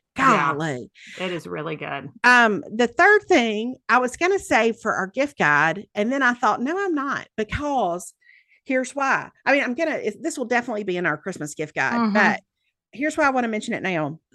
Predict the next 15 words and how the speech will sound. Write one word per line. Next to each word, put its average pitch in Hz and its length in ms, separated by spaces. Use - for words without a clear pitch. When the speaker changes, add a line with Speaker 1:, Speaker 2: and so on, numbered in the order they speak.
Speaker 2:
These 269 240
are 233 120
Sand 277 460
Grain 254 340
Studio 233 440
prints. 175 640
Um, 180 380
it's 202 260
a 190 100
business 202 380
actually 202 400
out 180 100
of 190 60
San 165 220
Antonio. 214 580